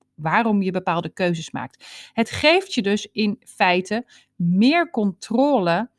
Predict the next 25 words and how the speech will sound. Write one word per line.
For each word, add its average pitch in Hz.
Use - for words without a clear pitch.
over 262
de 208
keuzes 254
die 156
je 156
maakt 160
in 170
je 160
leven, 160
omdat 220
je 240
goed 311
weet 185
aan 214
welke 208
kapstok -
je -
dat 180
ophangt. -
Nou, -
je 175
kan 220
natuurlijk 233
heel 214
subjectief -